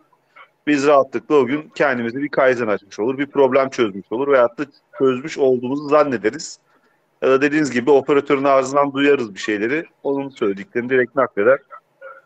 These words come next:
Ondan sonra çözmüş gibi oluruz. Ama burada ilk başta da çözmemiz için ilk başta pa-, problemi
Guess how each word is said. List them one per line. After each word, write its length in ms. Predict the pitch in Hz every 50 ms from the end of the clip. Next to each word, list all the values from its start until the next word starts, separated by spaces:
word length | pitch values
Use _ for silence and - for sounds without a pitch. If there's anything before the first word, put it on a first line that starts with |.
| _ _ _
Ondan 320 | - 135 131 127 123 113
sonra 440 | 107 - - 107 113 135 143 156 - - - - - - - _ _
çözmüş 340 | - - 131 123 127 147 151 _ _ _ _ _ _ _ _
gibi 180 | - 107 98 135
oluruz. 300 | 143 143 131 117 98 90 - _ _ _ _ _ _ _ _ _ _ _ _ _ _ _ _ -
Ama 200 | 135 151 175 170
burada 300 | 170 170 196 208 220 196
ilk 220 | 202 175 - -
başta 260 | 185 175 170 - 180
da 80 | 170 156
çözmemiz 520 | - 196 180 175 170 185 185 185 170 147
için 220 | 139 135 - 175 175
ilk 160 | 170 165 -
başta 220 | 175 160 156 196
pa-, 300 | 185 - 156 151 160 151 _ _ _ _ _ _
problemi 540 | - 123 139 139 143 160 170 190 196 196